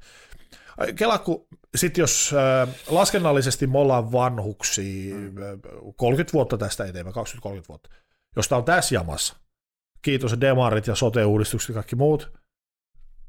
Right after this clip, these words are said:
Speaker 1: niin mitä se on kahdenkymmenen vuoden päästä?
Speaker 2: Mulla on suunnitelmia kyllä.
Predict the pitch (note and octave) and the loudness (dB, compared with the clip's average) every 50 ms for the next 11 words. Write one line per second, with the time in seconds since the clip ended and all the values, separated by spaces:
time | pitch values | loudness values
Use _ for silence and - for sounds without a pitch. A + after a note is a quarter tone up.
0 | - - - - - - _ _ _ _ _ _ _ _ _ _ _ - A#2+ A2+ | -20 -20 -20 -20 -20 -20 _ _ _ _ _ _ _ _ _ _ _ -4 -2 -2
1 | A2+ - _ _ _ _ _ - - A#2+ A#2 G#2+ A2 A#2+ G#2 C3 A#2+ A2 G#2+ F#2+ | -4 -8 _ _ _ _ _ -8 -4 -2 0 0 0 0 2 2 0 0 0 -4
2 | F2+ E2+ E2+ E2 E2+ D#2+ D#2 - - D2 - - - _ _ _ _ _ _ _ | -6 -10 -10 -10 -10 -12 -12 -12 -12 -14 -14 -14 -20 _ _ _ _ _ _ _
3 | _ - F#2+ G2+ F#2 E3 - G#3 G3 - D2+ - C2 C2 C#2 C#2 C2 - F2 E2+ | _ -12 -8 -8 -6 -6 -6 -6 -6 -6 -8 -12 -14 -14 -14 -18 -18 -16 -16 -16
4 | C#2 C2+ | -16 -16